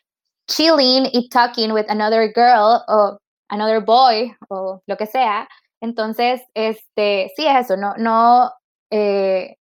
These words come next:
no buscar, no ver como con lupa esas cosas chiquitas que,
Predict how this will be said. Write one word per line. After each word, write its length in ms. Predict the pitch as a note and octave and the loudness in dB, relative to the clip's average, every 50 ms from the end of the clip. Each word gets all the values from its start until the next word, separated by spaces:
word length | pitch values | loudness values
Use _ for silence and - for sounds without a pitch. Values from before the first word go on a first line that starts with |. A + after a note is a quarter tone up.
| _ _ _ _ _ _ - | _ _ _ _ _ _ -4
no 420 | A#3 A#3+ B3+ C4 C4 C#4 C#4+ C#4 - _ _ _ | -2 2 4 4 4 4 2 0 -2 _ _ _
buscar, 520 | - A3 C4+ C4 C4 - - A3+ G#3 G#3 A3+ | -2 0 0 0 -2 -4 -2 -2 0 0 0
no 80 | A#3+ | 0
ver 120 | A#3+ A#3+ B3 | 0 0 0
como 180 | C4+ C4 C#4 C4 | -2 -4 -4 -4
con 280 | B3 A3 G#3 G3+ G#3 | -4 -6 -4 -6 -4
lupa 680 | G#3+ A#3 C4+ C4 _ - - F3+ F3+ F#3+ G3 G3+ - - | -4 -4 -6 -6 _ -4 -4 -2 0 0 -2 -4 -6 -10
esas 260 | - G#3 - A#3 A3+ - | -12 -8 -8 -8 -8 -4
cosas 280 | - A3+ A3+ A#3 A#3+ A#3+ | -4 -2 -2 -2 -4 -4
chiquitas 360 | - A#3 - A3 A3+ - - _ _ _ _ _ _ _ _ _ _ _ _ _ _ _ _ _ - | -6 -16 -14 -14 -8 -8 -10 _ _ _ _ _ _ _ _ _ _ _ _ _ _ _ _ _ -6
que, 380 | G#3 G#3 G3+ G3 F#3 - - | -4 -2 -2 -2 -4 -6 -8